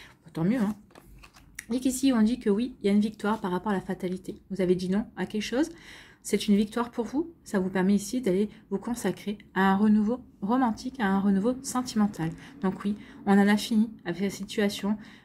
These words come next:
euh, qui, euh, qui nous entravait, qui nous empêchait d'aller, euh,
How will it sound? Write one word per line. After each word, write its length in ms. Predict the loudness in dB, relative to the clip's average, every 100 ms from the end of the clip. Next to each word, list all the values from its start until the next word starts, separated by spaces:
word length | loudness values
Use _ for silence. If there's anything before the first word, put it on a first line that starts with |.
| -2
euh, 300 | 2 2 0 -4
qui, 220 | 0 2
euh, 200 | 4 2 0
qui 100 | 4
nous 160 | 6 4
entravait, 460 | -2 -2 0 0
qui 140 | 0 -2
nous 100 | -2
empêchait 540 | -2 -6 -4 -6 -6 -12 -20 -4
d'aller, 280 | 4 4 4
euh, 540 | 2 -2 -2 0 -2